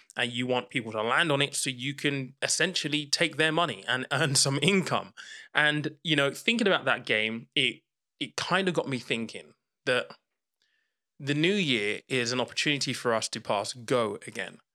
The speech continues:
It's the start of something new. And when I started thinking about the concept of Monopoly and the fact that we're about to pass go yet again for another year, we've already done this circuit this year and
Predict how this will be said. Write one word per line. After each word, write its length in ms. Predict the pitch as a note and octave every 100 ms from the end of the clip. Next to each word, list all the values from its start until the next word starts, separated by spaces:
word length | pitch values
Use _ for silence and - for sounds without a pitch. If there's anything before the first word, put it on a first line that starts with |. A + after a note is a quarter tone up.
| _ _ _ _ _ -
It's 280 | C3 - -
the 140 | C3
start 380 | - - C3+ -
of 100 | A#2
something 400 | B2 A2 G#2+ A#2
new. 280 | C#3 A2 - _ _ -
And 400 | C3 C3+ C#3 C#3 - _ _ _ _ _ _ _ -
when 160 | C3+ D3+
I 80 | D3+
started 400 | - A3 G3 -
thinking 300 | G3+ F#3+ F3+
about 200 | C#3 -
the 60 |
concept 440 | - C3 A#2 A2 B2
of 80 | A2
Monopoly 640 | A#2 G#2 - G2 F2 B2 -
and 60 |
the 40 | B2
fact 220 | A#2+ -
that 60 | A#2
we're 200 | A2+ A2
about 380 | A2 C#3 -
to 120 | - C3+ _ _ _ -
pass 300 | C#3 A#2+ -
go 500 | A2 A#2 A2 B2+ C#3
yet 200 | B2 B2
again 420 | C3 A2 G#2+ D3+ _ _ _ _ _ _
for 240 | - A#2+
another 300 | G#2+ B2 D3
year, 480 | D3 A#2+ G#2 G#2+ C#3+ _ _ _ _ _ _ _ _ _ _ -
we've 160 | B2+ A#2+
already 200 | C#3+ C#3+
done 180 | C3+ B2+
this 140 | B2
circuit 580 | - C#3+ B2+ - B2+ A2
this 220 | B2 -
year 240 | A2+ G#2+
and 160 | A2 G#2